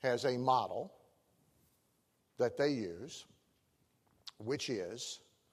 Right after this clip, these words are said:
first notice, second notice, third, third notice.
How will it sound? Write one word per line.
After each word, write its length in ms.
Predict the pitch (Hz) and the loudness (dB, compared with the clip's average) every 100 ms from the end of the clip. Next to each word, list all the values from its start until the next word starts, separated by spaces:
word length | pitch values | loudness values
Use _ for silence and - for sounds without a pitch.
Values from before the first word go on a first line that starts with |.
| _ _ _ _ _ - | _ _ _ _ _ -4
first 300 | - 175 180 | 0 0 2
notice, 260 | 170 165 | 2 2
second 300 | - 147 151 | 2 2 4
notice, 300 | 135 127 123 - | 2 2 0 0
third, 260 | 135 123 - - | 2 2 -2 2
third 220 | 131 101 | 2 2
notice. 420 | 87 85 127 | -6 -8 -8